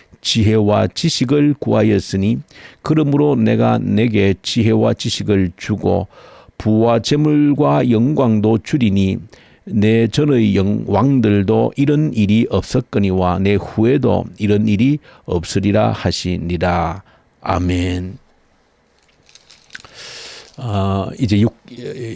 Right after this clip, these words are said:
그 역대상 성경이 끝이 나고, 어, 역대하 성경이, 어, 시작되어집니다. 역대하 성경을 보시면,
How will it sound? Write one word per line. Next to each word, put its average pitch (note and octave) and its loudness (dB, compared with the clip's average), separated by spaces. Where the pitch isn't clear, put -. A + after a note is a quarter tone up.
그 G#2 -2
역대상 G2 -2
성경이 F#2+ -2
끝이 G2 -6
나고, G2 -4
어, F#2 -8
역대하 G2+ -2
성경이, F#2+ -4
어, G2 -10
시작되어집니다. F2+ -8
역대하 C#3 0
성경을 G2+ -2
보시면, F#2 -6